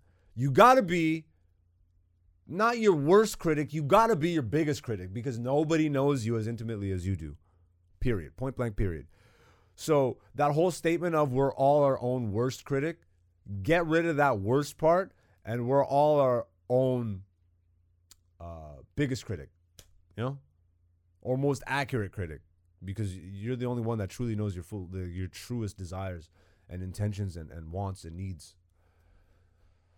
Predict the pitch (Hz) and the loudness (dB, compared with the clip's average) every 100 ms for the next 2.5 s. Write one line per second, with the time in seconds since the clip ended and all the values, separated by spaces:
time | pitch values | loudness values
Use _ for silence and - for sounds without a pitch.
0 | _ _ _ - - 120 135 139 131 135 | _ _ _ -16 -10 -6 -4 -4 -4 -6
1 | - 135 139 127 120 151 127 131 117 131 | -8 -8 -6 -6 -6 -4 -4 -4 -4 -4
2 | 135 131 131 123 104 | -4 -6 -4 -6 -8